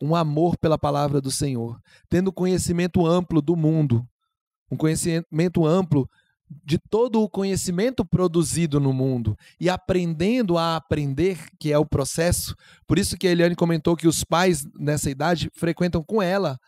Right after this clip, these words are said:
a tutoria. Na idade dos menores, que é os fundamentos, os pais também ficam na tutoria. Os pais são muito ativos.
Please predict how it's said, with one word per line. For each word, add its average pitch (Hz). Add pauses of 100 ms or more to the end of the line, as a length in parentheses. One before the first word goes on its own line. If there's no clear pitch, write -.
(120)
a 139
tutoria. 139 (800)
Na 156
idade 180
dos 147
menores, 143
que 143
é -
os 131
fundamentos, 139 (220)
os -
pais 170
também 170
ficam 196
na 185
tutoria. 185 (440)
Os -
pais 170
são 208
muito 196
ativos. 123